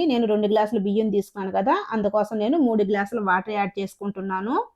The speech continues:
మూడు గ్లాసులు వాటర్ పర్ఫెక్ట్గా సరిపోతుందండి. ఇలా వాటర్ యాడ్ చేసిన తర్వాత ఈ మొత్తాన్ని ఒకసారి కలిపేసుకోవాలి. కలిపి ఒకసారి టేస్ట్ చూసుకోండి, అన్నీ కరెక్ట్గా సరిపోయిన తర్వాత దీనిపైన మూత పెట్టి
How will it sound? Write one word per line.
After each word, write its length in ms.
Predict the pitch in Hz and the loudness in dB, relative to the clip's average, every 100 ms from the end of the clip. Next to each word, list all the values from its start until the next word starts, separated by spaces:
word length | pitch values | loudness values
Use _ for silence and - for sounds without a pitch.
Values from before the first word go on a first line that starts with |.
| _ _ _ _ _ _ _ | _ _ _ _ _ _ _
మూడు 200 | 220 220 | -4 -2
గ్లాసులు 360 | 214 214 214 233 | 0 0 0 0
వాటర్ 340 | 214 208 294 | 4 4 4
పర్ఫెక్ట్గా 520 | 302 208 220 214 220 233 | 2 2 0 -6 -4 -4
సరిపోతుందండి. 840 | 208 208 214 208 202 196 196 277 - | -2 -2 -4 -4 -4 -2 -2 -2 -2
ఇలా 180 | 196 226 | 0 0
వాటర్ 360 | 196 190 196 220 | 2 2 2 0
యాడ్ 160 | 196 | 0
చేసిన 280 | 208 202 208 | -2 -6 -4
తర్వాత 400 | 196 185 190 - 339 339 | -2 0 0 2 2 4
ఈ 100 | 254 | 4
మొత్తాన్ని 480 | 226 214 214 220 214 | 4 2 0 0 0
ఒకసారి 360 | 202 - 202 | 0 -2 -4
కలిపేసుకోవాలి. 920 | 208 202 190 208 202 - 196 190 208 392 508 _ _ _ _ | -2 -4 -2 -6 -6 -6 -2 0 0 -2 -4 _ _ _ _
కలిపి 300 | 240 247 302 | 0 0 2
ఒకసారి 400 | 233 208 220 226 | 0 0 -2 -2
టేస్ట్ 340 | 220 220 214 208 | -2 -4 -2 -2
చూసుకోండి, 640 | 214 208 - 196 202 262 453 480 _ _ _ _ - | -2 -4 -6 -4 -2 -2 -2 -6 _ _ _ _ -2
అన్నీ 200 | 233 247 | 2 2
కరెక్ట్గా 400 | 226 202 220 220 | 0 -2 -2 -2
సరిపోయిన 400 | 214 202 208 208 | -2 -2 -2 -2
తర్వాత 340 | 196 196 196 302 | 0 2 2 2
దీనిపైన 440 | 240 214 208 208 | 2 0 -2 0
మూత 240 | 208 196 202 | 0 -2 -2
పెట్టి 320 | 202 190 302 | -4 -4 -2